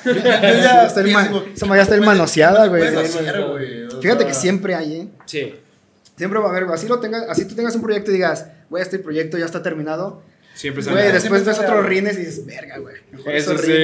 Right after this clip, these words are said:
Speaker 1: Pero,
Speaker 3: sí,
Speaker 1: pero
Speaker 3: sí.
Speaker 1: ¿no crees que a lo mejor ya pasaría como
Speaker 2: Pues ya no tendrías
Speaker 1: decir, ya mejor en vez
Speaker 2: Bueno.
Speaker 1: del polo ya agarrar otro, otro proyecto, güey?
Speaker 2: Es que, pues, para allá vamos, güey, porque sí, siempre queda como esa espinita, güey,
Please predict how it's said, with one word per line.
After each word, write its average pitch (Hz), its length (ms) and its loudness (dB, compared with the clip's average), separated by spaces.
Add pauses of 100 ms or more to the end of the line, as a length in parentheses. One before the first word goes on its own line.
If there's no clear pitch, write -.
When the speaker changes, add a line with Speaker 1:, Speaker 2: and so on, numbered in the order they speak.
(120)
Speaker 1:
Pero, 151 120 2
Speaker 3:
sí, - 80 -8
Speaker 1:
pero 208 200 -2
Speaker 3:
sí. 214 60 -6
Speaker 1:
¿no 214 140 -4
crees 233 160 -4
que 240 100 -8
a - 40 -6
lo 185 80 -8
mejor 165 260 -12
ya 175 180 -6
pasaría 156 380 -8
como 139 460 -12 (680)
Speaker 2:
Pues 196 100 -12
ya 240 60 -2
no 269 80 -4
tendrías 208 320 -2
Speaker 1:
decir, 214 260 -8 (540)
ya 190 180 0
mejor 202 480 -6
en 170 160 -10
vez 226 100 -2
Speaker 2:
Bueno. 196 100 -2
Speaker 1:
del - 100 -6
polo 190 240 -4
ya 185 120 2
agarrar 170 300 -2
otro, 160 300 -8
otro 165 240 -10
proyecto, 135 460 -12
güey? 101 200 -18 (560)
Speaker 2:
Es - 140 -14
que, 143 520 -8
pues, - 280 -20 (140)
para 131 140 -10
allá 139 140 -6
vamos, 175 360 -8
güey, 156 160 -8 (100)
porque 139 240 -14
sí, 165 300 -6 (160)
siempre 208 320 -4
queda 220 220 0
como 180 180 -4
esa 165 580 -6 (400)
espinita, 170 480 -8
güey, 185 220 -8